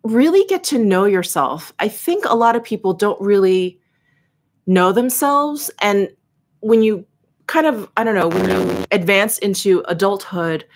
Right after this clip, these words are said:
that ends up sort of being, like, inner conflict. And I find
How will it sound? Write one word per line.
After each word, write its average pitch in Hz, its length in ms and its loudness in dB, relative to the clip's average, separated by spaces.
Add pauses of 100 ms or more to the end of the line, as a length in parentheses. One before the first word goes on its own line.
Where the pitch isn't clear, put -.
(320)
that 208 200 2
ends 226 200 2
up 240 180 -2
sort 202 220 0
of 190 120 -4
being, 180 220 -2
like, 156 360 -4
inner 185 260 0
conflict. 226 680 -2 (120)
And 185 120 0
I 180 100 0
find 214 760 0